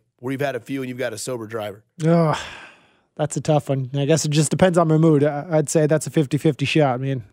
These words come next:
Speaker 2: Yeah,
Speaker 1: Yeah.
Speaker 2: can't pick.
Speaker 1: Tough one. You going five dollar cravings box or you going seven fifty All-Star Special?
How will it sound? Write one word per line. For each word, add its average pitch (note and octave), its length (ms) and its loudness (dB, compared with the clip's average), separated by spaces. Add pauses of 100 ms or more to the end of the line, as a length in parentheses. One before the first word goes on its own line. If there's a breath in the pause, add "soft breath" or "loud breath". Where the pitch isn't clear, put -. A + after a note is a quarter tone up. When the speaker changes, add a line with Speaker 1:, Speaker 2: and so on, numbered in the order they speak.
(2250)
Speaker 2:
Yeah, C#3+ 200 2
Speaker 1:
Yeah. - 40 -12 (240)
Speaker 2:
can't C#3+ 200 -2
pick. - 280 -2 (1160)
Speaker 1:
Tough A#2 300 -8
one. - 140 -20 (680)
You C#3 120 -8
going A2+ 520 -6 (360)
five D3+ 340 -2
dollar D3 300 -4
cravings F3 480 -6
box E3 400 -4
or C3+ 40 -14
you D3 100 -10
going B2 520 -8
seven D3 480 -6
fifty C3+ 420 -8
All-Star A#2+ 440 -6
Special? - 540 -14